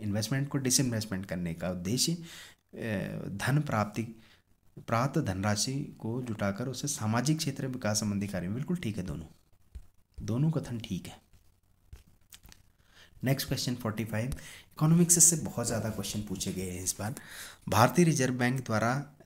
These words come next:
रिवर्स रेपो दर बढ़ाने का परिणाम क्या होता है? बाजार में तरलता कम होगी।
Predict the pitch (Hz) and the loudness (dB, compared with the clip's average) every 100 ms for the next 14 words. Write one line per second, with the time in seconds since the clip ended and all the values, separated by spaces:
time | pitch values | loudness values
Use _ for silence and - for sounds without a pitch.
0 | - 104 127 175 180 151 123 117 113 107 | -2 2 6 8 8 6 4 2 0 2
1 | 107 101 92 95 98 110 - 90 87 90 | 0 2 2 0 -2 -4 -4 -4 -4 -8
2 | 87 - - - - 90 98 104 113 143 | -10 -12 -14 -12 -12 -10 -4 0 2 4
3 | 160 160 - 104 95 98 120 120 90 80 | 4 2 2 0 0 0 -2 -2 -4 -6
4 | - - | -12 -18